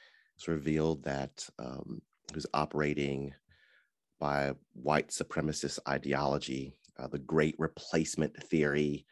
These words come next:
saying that, uh, Black people, brown people are, um, taking over the country, that there's a white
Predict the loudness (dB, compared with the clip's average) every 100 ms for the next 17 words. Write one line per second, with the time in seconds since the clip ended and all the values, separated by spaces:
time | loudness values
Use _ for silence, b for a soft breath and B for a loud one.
0 | B B B -12 -2 0 0 -2 -4 -4
1 | -4 -4 -6 -8 -4 -4 -6 -12 _ _
2 | -2 0 -2 -4 -2 0 0 0 0 0
3 | 0 0 -2 -6 -4 -2 -2 -4 -4 -6
4 | -6 -10 -14 B B B _ -4 -4 -6
5 | -12 -12 -12 -2 -2 2 2 2 0 0
6 | 0 -2 -4 -2 -2 0 -2 -2 -6 -6
7 | -4 -2 0 -4 0 2 4